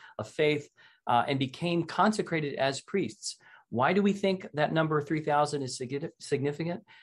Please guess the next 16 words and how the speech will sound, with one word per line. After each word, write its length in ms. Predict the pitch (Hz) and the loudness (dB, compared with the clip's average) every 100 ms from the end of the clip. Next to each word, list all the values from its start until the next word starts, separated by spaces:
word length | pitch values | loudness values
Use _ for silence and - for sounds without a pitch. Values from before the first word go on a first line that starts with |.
| _ | _
Because 220 | 123 143 | 0 2
that 180 | 143 156 | 4 4
is 100 | 151 | 2
precisely 800 | - 143 - - 170 202 - 202 | -2 -2 0 4 4 4 0 -2
the 160 | 180 185 | 0 0
number 480 | 170 175 143 113 - _ _ _ _ _ | 2 0 0 -4 -8 _ _ _ _ _
of 340 | 147 147 143 143 - | 4 6 4 -2 -12
the 440 | 120 139 135 135 - _ | -6 -2 -2 -2 -6 _
Israelites 760 | 190 185 175 151 127 117 - - | 2 6 6 4 2 -4 -8 -4
that 140 | 143 | 0
were 100 | 139 | 2
struck 480 | - - 170 196 196 | 0 0 4 4 4
down 320 | 170 170 165 | 6 6 6
by 240 | 143 147 143 | 6 6 6
the 100 | 135 | 2
Levites 800 | 131 190 175 120 - - - | 2 0 0 -2 -4 -12 -14